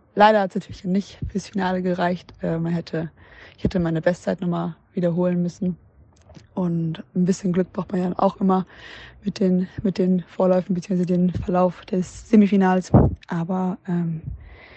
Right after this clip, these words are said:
genau, deswegen freue ich mich jetzt umso mehr auf die E M und,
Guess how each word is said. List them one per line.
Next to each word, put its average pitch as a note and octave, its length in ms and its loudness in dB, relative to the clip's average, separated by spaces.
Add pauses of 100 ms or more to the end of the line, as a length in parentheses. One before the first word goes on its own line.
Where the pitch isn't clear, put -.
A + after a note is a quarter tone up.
(220)
genau, B3+ 320 8
deswegen F3+ 720 0
freue - 240 2
ich F3+ 80 -4
mich F#3 80 -4
jetzt F#3 160 -2
umso G3 220 2
mehr F#3 200 2
auf F#3 120 -2
die F#3 320 -2 (600)
E A3+ 180 4
M A#3 360 2 (240)
und, F#3 560 2